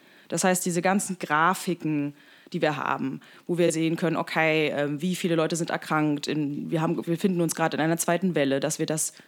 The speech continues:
sozusagen uns vorstellen können. Aber auch Ampelsysteme von grün, gelb, orange, rot uns sozusagen zeigen, okay, es ist ernst und auch global ernst, also nicht nur hier. Und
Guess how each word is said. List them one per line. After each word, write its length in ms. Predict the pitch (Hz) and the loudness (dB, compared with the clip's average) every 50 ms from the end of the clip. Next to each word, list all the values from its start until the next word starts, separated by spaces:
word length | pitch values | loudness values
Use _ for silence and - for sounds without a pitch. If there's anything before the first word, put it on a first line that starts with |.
| _ _ | _ _
sozusagen 580 | - 165 - - - 151 147 147 151 156 - | -12 -10 -8 -4 -2 -2 -2 -2 -4 -4 -4
uns 180 | - 160 - - | -4 -4 -4 -4
vorstellen 640 | - - 170 175 190 - - 156 143 139 135 135 147 | -2 0 2 2 2 2 0 -2 -2 -2 -2 -4 -6
können. 340 | - 143 135 127 - - - - - - - - - - - - - - | -6 -8 -8 -8 -10 -12 -14 -18 -20 -20 -20 -20 -20 -20 -20 -14 -8 -2
Aber 160 | - 180 175 | 2 4 4
auch 100 | 185 175 | 4 4
Ampelsysteme 1080 | - 151 190 214 - 202 175 156 156 151 - - 156 147 147 143 143 139 147 139 143 147 | 4 4 4 4 4 2 0 0 0 -2 -2 0 0 0 2 2 2 0 0 -2 -2 -4
von 240 | - 160 156 156 | -4 -4 -4 -4
grün, 880 | - - - 180 175 175 175 165 170 165 160 160 143 87 - - - 85 151 | -4 -4 -2 0 0 2 2 2 2 2 2 0 -2 -4 -6 -10 -10 -8 -4
gelb, 360 | 156 147 147 151 147 143 - | -2 0 0 0 -2 -2 -4
orange, 400 | - 143 143 151 147 147 - - | -6 -4 -2 -2 -2 -2 -4 -6
rot 480 | - 151 156 151 143 147 143 - - - _ _ _ _ _ _ - - | -4 -4 -2 -2 -2 -2 -4 -6 -12 -16 _ _ _ _ _ _ -6 -4
uns 220 | 175 170 165 - | -2 -2 -2 -2
sozusagen 380 | 175 165 - 160 156 156 151 - | -4 0 0 0 2 2 0 0
zeigen, 600 | - - 175 175 185 208 208 202 196 196 196 - | 0 0 2 4 4 4 4 4 2 2 2 0
okay, 480 | - - - - 175 175 180 175 175 - | -2 -4 -2 0 2 4 4 4 2 2
es 140 | - 165 180 | 0 -2 -2
ist 120 | 180 - | -4 -2
ernst 600 | - 147 131 151 214 247 285 - - - - - | 0 2 4 4 6 4 4 2 -2 -4 -6 -2
und 300 | - 180 175 170 - - | 0 2 2 2 2 0
auch 180 | 156 160 - - | 0 0 0 0
global 460 | - 180 160 139 180 143 113 92 92 | 0 2 4 4 4 4 4 2 0
ernst, 540 | 73 - 120 117 - 131 - - - - - - | -2 -2 -2 -2 -2 -4 -6 -6 -8 -10 -10 -8
also 560 | - 147 143 143 135 143 143 139 139 139 - - _ _ _ _ _ - | -6 -6 -6 -6 -6 -6 -8 -8 -8 -10 -12 -14 _ _ _ _ _ -6
nicht 180 | 160 156 - 175 | -6 -4 -2 -2
nur 100 | 156 147 | -2 -2
hier. 360 | 143 170 190 208 226 233 226 - - - - - - - _ _ _ _ _ _ _ _ _ _ _ | 0 0 0 2 0 0 -2 -6 -12 -20 -20 -20 -20 -20 _ _ _ _ _ _ _ _ _ _ _
Und 580 | - 185 185 175 175 175 175 170 170 - - | 0 0 2 2 2 2 2 0 -2 -6 -14